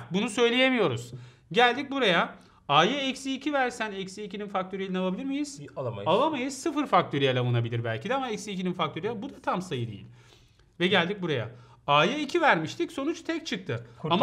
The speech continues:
Speaker 2: Kurtardı.
Speaker 1: dört verseydik. Çünkü dört de bir çift sayı.
Speaker 2: Evet.
Speaker 1: Dört verseydik dört bölü iki, iki, iki daha dört. Olmuyor. O zaman da çift oluyor. Bu da değil. Yani bunlar hep tuzaktır. Faktöriyel,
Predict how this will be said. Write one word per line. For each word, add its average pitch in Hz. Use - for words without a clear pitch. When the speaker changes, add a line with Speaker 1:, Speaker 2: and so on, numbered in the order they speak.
Speaker 2:
Kurtardı. 143
Speaker 1:
dört 302
verseydik. 135
Çünkü 147
dört 233
de 185
bir 131
çift 123
sayı. 147
Speaker 2:
Evet. 143
Speaker 1:
Dört 294
verseydik 143
dört 185
bölü 123
iki, 208
iki, 143
iki 180
daha 151
dört. 131
Olmuyor. 160
O 120
zaman 120
da 180
çift 190
oluyor. 95
Bu 165
da 139
değil. 120
Yani 139
bunlar 262
hep -
tuzaktır. 185
Faktöriyel, 131